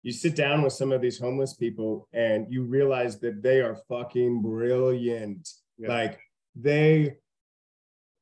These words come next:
Speaker 1: they made a couple bad decisions and didn't have a support network and didn't have somebody who could, like, allow them to be mentally healthy. And then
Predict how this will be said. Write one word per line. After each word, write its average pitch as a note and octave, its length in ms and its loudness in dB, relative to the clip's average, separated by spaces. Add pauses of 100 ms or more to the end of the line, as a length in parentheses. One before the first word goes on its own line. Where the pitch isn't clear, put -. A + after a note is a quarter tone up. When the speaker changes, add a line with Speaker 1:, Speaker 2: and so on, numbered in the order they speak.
(220)
Speaker 1:
they D3+ 160 2
made D#3 180 6
a C#3 80 -2
couple D3 360 -4
bad C3 280 -4
decisions C3 600 0
and A#2 400 -10
didn't C3+ 300 -2
have B2 200 -8
a C3 60 -6
support A#2 500 -6
network D3+ 540 -4
and A#2 180 -6
didn't B2+ 300 -2
have A2+ 200 -10
somebody C3 460 -2
who C3 160 -6
could, A2+ 220 -6
like, A2 280 -4 (300)
allow A#2+ 440 -2
them B2 320 -4
to C#3+ 280 -2
be A#2 240 -4
mentally A#2 520 -2
healthy. E3 480 2 (560)
And C3 300 0
then B2+ 300 -4